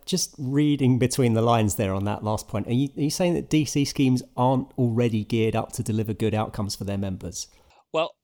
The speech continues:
Speaker 2: I think there's plenty of good intentions there, but, but in the same sort of piece of research, we also saw that, that most D C schemes, sixty-three percent, said they don't really know what the outcome is expected to be for a typical member.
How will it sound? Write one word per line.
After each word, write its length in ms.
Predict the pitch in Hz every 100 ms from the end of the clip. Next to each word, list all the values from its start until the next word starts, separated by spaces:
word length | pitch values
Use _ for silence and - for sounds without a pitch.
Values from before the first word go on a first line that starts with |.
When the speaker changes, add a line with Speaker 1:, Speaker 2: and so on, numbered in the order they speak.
| -
Speaker 2:
I 80 | 143
think 180 | 226 233
there's 140 | 233
plenty 320 | - 233 -
of 60 | 202
good 120 | 202
intentions 720 | 196 180 196 175 - 135 104
there, 420 | - 92 85 82 - _ - - _ _ -
but, 160 | 139 - _ _ _
but 100 | 151
in 120 | 165
the 40 | 165
same 280 | - 180 170
sort 160 | 180
of 80 | 160
piece 240 | 170 156
of 100 | 143
research, 800 | 139 151 139 127 107 - - - -
we 240 | 120 120 139
also 460 | 151 156 - 123
saw 480 | 113 - - 135 127
that, 160 | 104 107 _
that 140 | 117 117 _ -
most 520 | 117 135 156 160 -
D 160 | 127 120
C 320 | - 135 139
schemes, 600 | - - 101 90 85 85
sixty-three 720 | - - - - 131 113 139 123
percent, 760 | 123 - 123 107 - - - - - _ _
said 380 | - - 127 113
they 200 | 120 110
don't 240 | - 147 98
really 220 | 127 123
know 140 | 123
what 180 | 120 -
the 80 | 120
outcome 400 | 120 - - 123
is 140 | 120
expected 600 | 131 - - - - 123 -
to 80 |
be 340 | 113 143 165 -
for 120 | -
a 40 | 147
typical 380 | - 147 - 151
member. 400 | 143 147 160